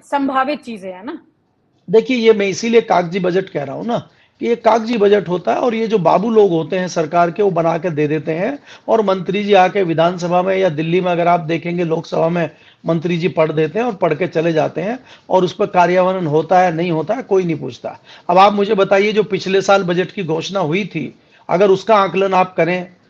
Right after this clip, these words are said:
Speaker 2: उस पर चर्चा करें, क्या कितनी चीजें उस बजट में से हो गई, इस बात को कौन पूछता है? तो मुझे लगता है कि सरकार को वास्तव में जो चीजें भले ही कम करें, छोटी घोषणाएं करें, और वो एक-एक season का बताएं।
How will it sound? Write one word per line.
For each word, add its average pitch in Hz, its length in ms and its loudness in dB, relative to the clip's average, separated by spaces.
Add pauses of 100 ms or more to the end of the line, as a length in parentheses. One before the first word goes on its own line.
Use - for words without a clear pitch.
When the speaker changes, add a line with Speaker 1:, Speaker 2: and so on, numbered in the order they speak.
(200)
Speaker 2:
उस 185 140 0
पर 226 140 4
चर्चा 196 360 4
करें, 180 400 0 (340)
क्या 202 140 8
कितनी 196 380 0
चीजें 202 260 0
उस 196 160 4
बजट 190 300 0
में 190 120 -4
से 190 120 -4
हो 180 140 0
गई, 190 120 4
इस 196 180 -4
बात 185 220 0
को 202 120 0
कौन 214 300 0
पूछता 147 320 -10
है? - 120 -18 (640)
तो 254 100 6
मुझे 226 240 2
लगता 202 380 2
है 196 460 -2 (240)
कि 285 100 0
सरकार 190 600 4
को 214 360 2
वास्तव 160 520 0
में 254 160 2
जो 220 120 0
चीजें 196 400 -2
भले 170 200 2
ही 220 60 2
कम 185 260 0
करें, 208 320 -4 (460)
छोटी 208 300 2
घोषणाएं 180 520 -2
करें, 185 280 -2 (460)
और 247 120 2
वो 277 120 6
एक-एक 254 300 4
season 254 300 0
का 247 120 0
बताएं। 208 380 0